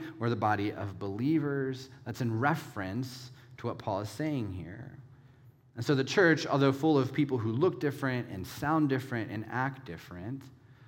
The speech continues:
they all come together as one. They are many parts, but one body. And so in this letter, Paul is talking to Christians,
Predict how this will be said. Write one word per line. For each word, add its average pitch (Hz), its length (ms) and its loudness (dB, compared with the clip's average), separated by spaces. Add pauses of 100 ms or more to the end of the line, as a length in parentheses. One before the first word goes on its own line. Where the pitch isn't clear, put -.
(200)
they 117 120 0
all 131 200 4
come 147 240 4
together 101 400 0
as 95 260 -4
one. 92 480 -10 (600)
They 107 80 -6
are 95 100 -2
many 110 300 2
parts, 92 600 -4 (360)
but 107 120 -4
one 98 240 -4
body. 85 520 -8 (960)
And 113 80 -10
so 123 120 0
in 165 240 4
this 131 220 4
letter, 127 360 6
Paul 127 280 0
is 104 200 -4
talking 165 640 0
to 160 180 -2
Christians, 120 920 -6